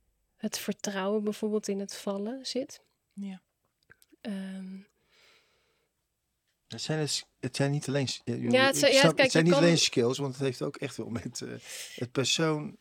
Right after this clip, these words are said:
Speaker 3: hè, de persoonsvorming. Het, eh,
Speaker 1: Ja, dat, je
Speaker 3: zitten
Speaker 1: kan het
Speaker 3: verschillende lagen in.
Speaker 1: Ja, het zijn technische skills en het zijn soft skills. Binnen dans noem je
Speaker 3: Ja.
Speaker 1: dat soms soft skills.
Speaker 3: Ja.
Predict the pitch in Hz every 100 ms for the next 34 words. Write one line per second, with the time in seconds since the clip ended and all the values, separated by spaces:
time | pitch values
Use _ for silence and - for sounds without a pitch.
0 | - 151 185 - - 151 143 - - 156
1 | 139 120 120 135 - - - 123 240 254
2 | 277 269 226 226 - 240 240 247 247 247
3 | 160 143 143 143 110 - 240 254 262 247
4 | 240 254 247 - 277 - 302 - 269 -
5 | 277 285 285 247 240 - 233 - 262 -
6 | - - 196 196 196 - - 214 208 202
7 | 220 - 226 226 226 208 - 208 - -
8 | - - 240 262 - -